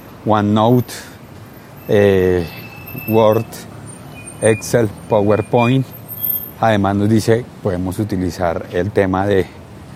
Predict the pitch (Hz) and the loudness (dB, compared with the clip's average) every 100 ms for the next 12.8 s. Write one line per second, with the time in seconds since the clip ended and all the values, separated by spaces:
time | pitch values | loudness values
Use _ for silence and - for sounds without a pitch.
0 | - - 98 - 117 92 85 117 123 127 | -16 -4 -4 -2 0 0 2 2 4 2
1 | 127 - - 101 95 95 - 107 98 90 | 0 -6 -2 -2 -2 -6 -6 -4 -2 -2
2 | - 87 98 - - 117 123 127 - - | -2 -2 -2 -4 2 4 4 2 -6 -20
3 | - - - 123 101 92 92 - - - | -20 -20 -6 0 0 0 -4 -6 -10 -8
4 | 92 101 90 85 - 113 117 127 - - | -4 -4 -4 -6 0 2 2 0 -6 -16
5 | - - - - - - - 123 120 117 | -18 -20 -20 -20 -20 -20 -2 4 4 4
6 | 123 151 120 120 107 - 104 92 - - | 2 0 0 2 2 0 0 0 -4 -10
7 | - - - - - - - - - - | -18 -20 -18 -18 -18 -18 -18 -18 -18 -18
8 | - - 135 127 123 127 - - - - | -18 -2 4 4 4 0 -6 -18 -18 -18
9 | - - 110 104 104 - - - 101 95 | -4 2 4 2 0 -8 -16 -2 -2 -2
10 | 87 92 - 92 82 78 - - - - | -4 -4 -4 -4 -4 -2 -4 -6 -10 -12
11 | - - - - - 120 117 98 98 95 | -14 -12 -12 -14 -4 2 4 4 2 4
12 | 98 101 104 87 85 90 87 | 4 4 2 2 -2 0 -2